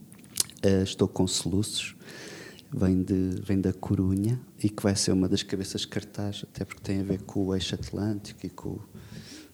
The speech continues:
e com a carreira que ele tem feito. Vai lançar um livro com a Tcharam. Outro, eh, vamos ter ao todo onze, onze apresentações de livros com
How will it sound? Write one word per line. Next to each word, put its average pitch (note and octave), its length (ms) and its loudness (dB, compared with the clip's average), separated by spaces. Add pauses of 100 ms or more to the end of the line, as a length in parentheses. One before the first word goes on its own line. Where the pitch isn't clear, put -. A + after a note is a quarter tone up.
e - 40 -8
com A2 280 8
a G#2 60 8
carreira G2+ 460 0
que - 120 -6
ele F#2+ 120 2
tem F2+ 180 0
feito. - 640 -6
Vai F#2 160 2
lançar F#2 400 0
um F2 100 0
livro F#2 200 -2
com G#2 100 0
a F#2 40 2
Tcharam. G#2+ 500 0 (760)
Outro, G#2+ 680 6
eh, F#2+ 800 6 (460)
vamos A#2+ 220 2
ter B2 160 6
ao A2 80 6
todo G#2+ 320 4
onze, G#2+ 440 4
onze A2 380 2
apresentações F#2+ 720 -2
de G2+ 100 -8
livros F#2+ 380 -6
com F#2 360 -6